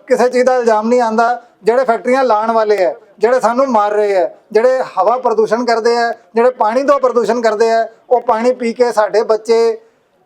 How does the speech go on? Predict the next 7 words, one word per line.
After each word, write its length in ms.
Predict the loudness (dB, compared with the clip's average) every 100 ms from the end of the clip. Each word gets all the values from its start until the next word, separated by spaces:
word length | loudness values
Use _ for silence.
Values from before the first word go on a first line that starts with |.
| _
ਸਾਡੇ 340 | -4 -2 0 0
ਬਜ਼ੁਰਗ, 600 | 0 0 0 0 0 -4 -10 _
ਸਾਡੇ 540 | -4 -2 0 0 0 -2
ਪੇਸ਼ੈਂਟ 600 | 0 0 0 -4 -2 -2 -2 -4 _ _ -6
ਤੇ 80 |
ਸਾਡੇ 340 | -2 -2 0 0
ਪਰਿਵਾਰ 540 | 0 0 0 -2 -6